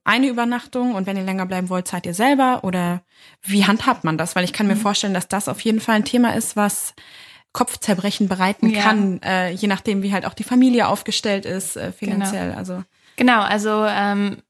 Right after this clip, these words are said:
Speaker 2: tatsächlich ganz unterschiedlich, aber wie du schon sagst, äh, man kann, ähm, als Paar selbst am besten einschätzen, wie Familie, Freunde so finanziell aufgestellt sind. Ähm, es gibt verschiedene Varianten, wie man das ganz gut handeln kann.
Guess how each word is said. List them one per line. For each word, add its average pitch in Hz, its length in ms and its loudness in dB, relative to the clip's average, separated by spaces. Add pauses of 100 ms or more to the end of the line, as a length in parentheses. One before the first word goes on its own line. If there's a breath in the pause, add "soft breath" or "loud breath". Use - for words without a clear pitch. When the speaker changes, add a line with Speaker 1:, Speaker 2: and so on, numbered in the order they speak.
Speaker 2:
tatsächlich 233 460 0
ganz 196 200 0
unterschiedlich, 269 640 2
aber 214 160 2
wie 208 80 0
du 208 100 2
schon 202 240 0
sagst, 196 400 0
äh, 202 200 0
man 190 180 0
kann, 208 640 0
ähm, 190 280 -2
als 190 220 -4
Paar 202 580 2
selbst 190 300 -6
am 202 100 0
besten 196 280 -2
einschätzen, 208 760 2
wie 202 520 2
Familie, 202 460 2
Freunde 196 420 2
so 202 120 -8
finanziell 196 640 -2
aufgestellt 262 600 -2
sind. 285 300 2 (460 loud breath)
Ähm, 208 400 4
es 220 160 -6
gibt 220 200 -4
verschiedene 208 920 2
Varianten, 196 680 0
wie 185 60 -2
man 190 160 -2
das 190 140 -6
ganz 190 180 -2
gut 190 220 -4
handeln 208 280 2
kann. 233 340 0